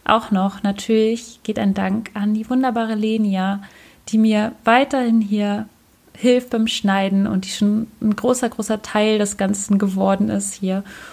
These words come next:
Und, ähm, ohne sie könnte Geliebte auf Zeit nicht existieren. Und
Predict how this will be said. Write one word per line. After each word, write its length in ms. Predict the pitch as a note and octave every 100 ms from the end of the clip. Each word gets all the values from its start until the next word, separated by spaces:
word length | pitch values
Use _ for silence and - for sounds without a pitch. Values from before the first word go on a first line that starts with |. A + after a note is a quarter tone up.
| -
Und, 380 | - G3 G3+ G3+
ähm, 440 | - G3+ G3 G3+ G#3 - _
ohne 360 | - B3+ B3 B3
sie 460 | G#3+ A3 A3+ A3+ A3+
könnte 520 | - G3+ G3+ G#3 G3+
Geliebte 500 | G3 G3 G3 G3+ -
auf 120 | F#3+
Zeit 280 | - F#3 F#3
nicht 180 | G3 G3
existieren. 800 | - - F#3+ - G3+ G#3 G3+ G#3 - - - - -
Und 640 | G3+ F#3+ F#3+ F#3+ - -